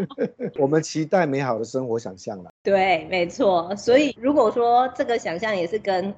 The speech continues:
Speaker 2: 我们的过去，或者是祖父祖母们的过去是有关的，其实更可以找到我，我是谁，我在哪里，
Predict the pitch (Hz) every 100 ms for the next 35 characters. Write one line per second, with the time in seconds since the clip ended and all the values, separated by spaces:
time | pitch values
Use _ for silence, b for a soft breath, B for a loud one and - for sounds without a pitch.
0 | _ 113 185 190 202 226 220 190 - 214
1 | 160 - 214 196 202 185 190 196 285 220
2 | 180 185 233 180 160 151 160 170 240 196
3 | 175 202 170 - 277 185 139 170 165 165
4 | 160 - - 220 220 226 226 b b b
5 | - 311 240 190 185 156 151 208 185 175
6 | 170 - - _ - 165 170 247 - -
7 | - - - 170 226 220 190 139 143 143